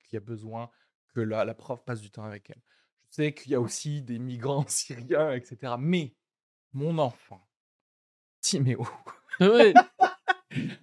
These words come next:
Speaker 1: on vient juste de le diagnostiquer H P I parce qu'il connaît toutes les capitales européennes, donc il faut quand même que vous passiez du temps avec lui, donc, euh, c'est important, quoi. »
Speaker 2: Mais
Speaker 1: Et en fait, tu fais genre, « Euh, ça va aller, en fait. »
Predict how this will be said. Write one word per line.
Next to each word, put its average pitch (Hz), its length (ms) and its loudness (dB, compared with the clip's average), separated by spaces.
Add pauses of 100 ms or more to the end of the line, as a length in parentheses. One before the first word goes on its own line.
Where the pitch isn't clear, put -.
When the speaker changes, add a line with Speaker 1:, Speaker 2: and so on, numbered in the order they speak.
Speaker 1:
on 156 160 0
vient 151 240 -2
juste 156 240 -8
de 170 100 2
le 156 60 -4
diagnostiquer 143 960 -6 (220)
H 120 180 -2
P 123 200 -6
I 135 40 -6
parce 120 180 -6
qu'il - 140 -20
connaît 110 240 -12
toutes - 260 -12
les 120 80 -10
capitales 120 440 -6
européennes, 113 480 -8
donc - 240 -18
il 208 180 -10
faut - 220 -10
quand - 160 -8
même 120 200 -6
que - 120 -18
vous 113 160 -12
passiez 113 320 -10
du 110 100 -20
temps 120 160 -8
avec 107 240 -12
lui, 120 140 -8
donc, 107 260 -14
euh, 104 400 -4 (120)
c'est - 180 -16
important, 110 380 -14
quoi. » - 180 -20 (160)
Speaker 2:
Mais 165 160 0
Speaker 1:
Et 135 40 -6
en 135 60 -2
fait, 147 140 -6
tu - 100 -20
fais 147 120 -10
genre, « 131 280 -4 (760)
Euh, 143 40 -8 (340)
ça 165 200 -4
va 156 180 -4
aller, 165 360 -2
en 120 60 -8
fait. » 113 180 -14